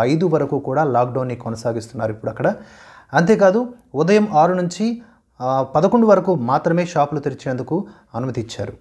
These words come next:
అంతేకాదు మద్యం షాపులు కూడా ఉదయం పదకొండు గంటల వరకు మాత్రమే తెరిచి ఉంచనున్నారు. ఇక తిరుపతిలో ఇప్పటి వరకు నమోదైనటువంటి కేసుల సంఖ్య చూసుకుంటే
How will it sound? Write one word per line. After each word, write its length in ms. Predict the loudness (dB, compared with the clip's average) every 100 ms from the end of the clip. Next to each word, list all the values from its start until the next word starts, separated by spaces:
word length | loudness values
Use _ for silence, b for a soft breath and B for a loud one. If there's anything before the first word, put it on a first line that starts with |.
| -6
అంతేకాదు 360 | 0 4 4 4
మద్యం 300 | 2 0 0
షాపులు 340 | 2 2 0
కూడా 320 | -2 0 0 0 B B _ -6
ఉదయం 240 | 2 4 4
పదకొండు 360 | 2 0 0
గంటల 200 | 0 0
వరకు 240 | 0 0 -2
మాత్రమే 380 | -2 -2 -4
తెరిచి 500 | -2 -2 -2 -2 -6 B B -8
ఉంచనున్నారు. 580 | -8 -6 -4 -2 -4 -6 _ _ b b
ఇక 240 | 2 6 6
తిరుపతిలో 540 | 4 -2 -2 0 2
ఇప్పటి 240 | 2 2 2
వరకు 460 | 2 2 -2 -4 -8 _ _ _ _ -4
నమోదైనటువంటి 680 | 2 4 4 4 2 0 -2
కేసుల 380 | -2 -2 0
సంఖ్య 320 | -2 -4 -4 -6
చూసుకుంటే 560 | -6 -8 -8 -6 -6 -10